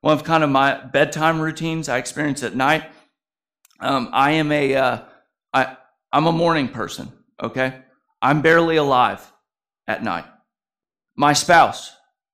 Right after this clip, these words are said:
she is a night person, okay? She comes alive at night. And we have this routine every single night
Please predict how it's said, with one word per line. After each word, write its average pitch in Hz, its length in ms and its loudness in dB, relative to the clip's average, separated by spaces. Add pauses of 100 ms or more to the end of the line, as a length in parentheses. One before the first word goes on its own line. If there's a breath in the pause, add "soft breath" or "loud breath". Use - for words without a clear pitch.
(140)
she 156 160 0
is 160 120 2
a 156 100 2
night 151 320 2
person, - 480 -10 (140)
okay? 123 420 -8
She 151 180 -4
comes 160 360 -2
alive 151 500 6 (760)
at 127 180 -4
night. 117 260 -4 (680)
And 143 140 -2
we 170 100 4
have 180 160 4
this 170 180 -2
routine 160 600 -4
every 143 340 0
single 175 340 -2
night 151 360 0